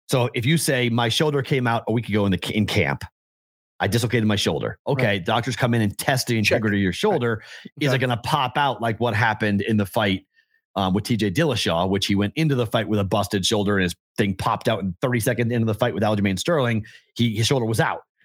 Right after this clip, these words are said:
Speaker 1: And everyone
Speaker 2: Right.
Speaker 1: was like, "Oh, that fight's over. It's ridiculous." So the
Speaker 2: Right.
Speaker 1: doctors have to go and check it. And if, the, if a doctor signs off on you and says, "Yes, you are structurally able to fight, you're fine,"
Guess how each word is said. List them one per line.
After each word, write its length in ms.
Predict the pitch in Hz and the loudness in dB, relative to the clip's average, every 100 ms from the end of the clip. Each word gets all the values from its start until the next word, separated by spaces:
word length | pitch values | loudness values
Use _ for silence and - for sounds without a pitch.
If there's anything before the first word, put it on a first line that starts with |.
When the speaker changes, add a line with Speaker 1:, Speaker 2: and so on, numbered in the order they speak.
| - | -12
Speaker 1:
And 180 | - 113 | -4 0
everyone 120 | 104 | 2
Speaker 2:
Right. 40 | |
Speaker 1:
was 80 | 101 | 2
like, 100 | 113 | 0
"Oh, 120 | 247 254 | 0 0
that 160 | 190 | 0
fight's 280 | 147 135 120 | 0 0 0
over. 260 | 120 117 135 | -2 0 0
It's 140 | 123 | 0
ridiculous." 480 | 135 131 71 - - - - | -2 0 -2 -2 -2 -6 -8
So 100 | - | -4
the 60 | 131 | 0
Speaker 2:
Right. 40 | |
Speaker 1:
doctors 280 | 143 170 170 | 2 0 0
have 80 | 143 | 0
to 60 | 135 | 2
go 140 | 135 | 0
and 100 | 123 | 2
check 260 | - 135 120 | 2 0 0
it. 80 | 107 | 0
And 100 | 113 | 2
if, 60 | |
the, 160 | 113 - | 2 0
if 60 | |
a 20 | 113 | 0
doctor 320 | 143 135 120 | 0 0 -2
signs 320 | - 117 110 | 0 0 0
off 220 | 156 196 | 0 0
on 180 | 147 113 | 0 0
you 160 | 107 107 | 2 2
and 100 | 104 | 2
says, 220 | 110 95 | 0 0
"Yes, 240 | 117 107 113 | 0 0 0
you 100 | 107 | 0
are 120 | 98 | 0
structurally 540 | - 104 - 98 95 98 | -2 -2 0 0 0 0
able 260 | 98 92 85 | 2 2 0
to 100 | 87 | -2
fight, 340 | 160 117 107 - | -2 0 -2 -8
you're 100 | 76 | -6
fine," 500 | 151 143 90 80 | -2 0 0 -2